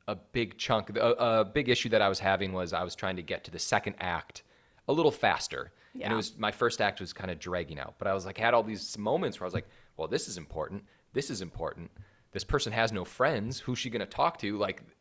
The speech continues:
Speaker 1: th-, all
Speaker 2: Yeah,
Speaker 1: these weird
Speaker 2: yeah.
Speaker 1: things that were coming up, and the therapy helped.
Speaker 2: That's great. I can see it working in your script for sure.
Speaker 1: Oh, really?
Speaker 2: Yeah,
Speaker 1: Wh-, wh-,
Speaker 2: because
Speaker 1: why
Speaker 2: you're
Speaker 1: didn't
Speaker 2: right,
Speaker 1: you
Speaker 2: she
Speaker 1: tell
Speaker 2: has
Speaker 1: me
Speaker 2: Well, I
Speaker 1: eighteen
Speaker 2: mean,
Speaker 1: months
Speaker 2: I
Speaker 1: ago?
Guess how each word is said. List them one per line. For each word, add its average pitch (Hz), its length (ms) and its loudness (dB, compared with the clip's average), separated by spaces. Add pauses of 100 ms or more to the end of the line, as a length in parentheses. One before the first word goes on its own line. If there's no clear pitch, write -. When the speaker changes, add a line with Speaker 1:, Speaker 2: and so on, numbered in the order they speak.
(160)
Speaker 1:
th-, - 40 -10
all 107 40 -8
Speaker 2:
Yeah, 196 200 10
Speaker 1:
these 131 160 2
weird 117 240 2
Speaker 2:
yeah. 220 120 4
Speaker 1:
things 202 120 4
that 104 100 4
were 95 80 -2
coming 92 260 -2
up, 82 300 -4 (460)
and 101 580 2 (180)
the 101 100 -8
therapy 104 380 0
helped. - 320 -8 (540)
Speaker 2:
That's 196 180 -6
great. 185 280 -4 (460)
I 254 80 8
can 302 160 2
see 311 200 -2
it 269 80 4
working 240 320 0
in 180 80 -4
your 175 100 -4
script 170 240 -8
for - 140 -8
sure. 151 300 -4 (420)
Speaker 1:
Oh, 196 100 12
really? 190 380 8 (440)
Speaker 2:
Yeah, 330 240 8
Speaker 1:
Wh-, 156 100 6
wh-, - 20 -2
Speaker 2:
because 330 240 6
Speaker 1:
why 302 60 4
Speaker 2:
you're 320 80 12
Speaker 1:
didn't - 100 12
Speaker 2:
right, 247 60 8
Speaker 1:
you 233 60 2
Speaker 2:
she 294 60 8
Speaker 1:
tell 254 100 12
Speaker 2:
has 285 240 12
Speaker 1:
me - 60 -14 (600)
Speaker 2:
Well, 415 180 12
I 381 60 12
Speaker 1:
eighteen 247 140 12
Speaker 2:
mean, 202 60 8
Speaker 1:
months 226 220 12
Speaker 2:
I - 40 10
Speaker 1:
ago? 151 320 10